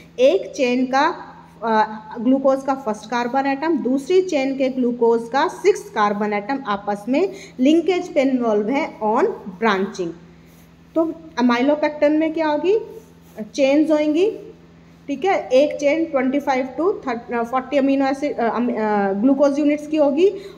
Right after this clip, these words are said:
और जहाँ और आपस में जो चेन है वो अल्फा वन six glycosidic linkage से attached है। अब amylose और amylopectin के बीच में difference क्या है, amylose क्या है, अनब्रांच chain है,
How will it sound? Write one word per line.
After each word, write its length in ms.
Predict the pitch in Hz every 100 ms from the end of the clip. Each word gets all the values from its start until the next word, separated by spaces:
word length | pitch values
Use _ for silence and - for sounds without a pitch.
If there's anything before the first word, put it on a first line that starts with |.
| -
और 260 | 254 254 208
जहाँ 360 | 220 247 285 262 -
और 500 | 226 220 220 220 220
आपस 400 | 214 233 349 359
में 140 | 349
जो 80 | 311
चेन 360 | 311 285 254 262
है 100 | 254
वो 160 | 233
अल्फा 440 | 277 233 233 240 262
वन 220 | 226 233
six 240 | 247 277 -
glycosidic 580 | 220 220 240 240 247 247
linkage 380 | 220 220 208
से 160 | 208 311 466 - -
attached 540 | 226 - 180 165 -
है। 200 | 160 - - - - - - - - - - - - - - - - - - - -
अब 180 | 254 240
amylose 640 | 254 254 254 269 294 339 320
और 240 | 302 -
amylopectin 840 | 247 247 247 294 294 277 277 285 285
के 80 |
बीच 240 | 262 269 294
में 120 | 269
difference 460 | 233 - 240 269 -
क्या 160 | 277
है, 280 | 277 294 294 - - 226
amylose 520 | 233 226 240 269 302
क्या 180 | - 262
है, 200 | 294 -
अनब्रांच 500 | 220 220 220 233 247
chain 340 | 254 277 269 277
है, 320 | 285 294